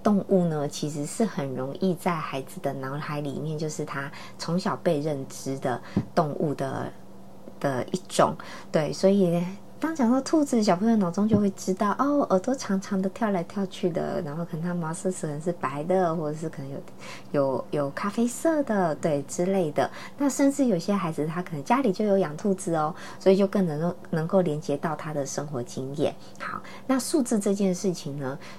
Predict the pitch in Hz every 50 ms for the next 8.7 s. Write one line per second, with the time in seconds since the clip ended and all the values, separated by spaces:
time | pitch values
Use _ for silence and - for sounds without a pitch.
0 | - - 277 277 226 196 185 175 170 156 156 180 - - 202 180 - 113 135 156
1 | 180 180 165 151 147 143 - - 170 - - 170 156 - 139 127 - 131 131 -
2 | - 143 135 127 131 143 - 151 151 151 - 151 143 - 175 170 - - 147 147
3 | 156 160 147 135 139 - - 143 127 131 135 120 - - 208 196 180 160 - 170
4 | 165 - - 151 151 139 139 - - - 196 190 - 147 156 - - 139 - -
5 | - 139 - - 180 165 - - - - - - - 156 139 - - - - 175
6 | 147 - - - - - 165 135 127 127 - - - - - - 165 147 135 139
7 | 143 160 170 160 - - - - - - - - 98 127 151 196 - - - 254
8 | 233 - - 170 175 214 214 208 190 175 170 165 156 156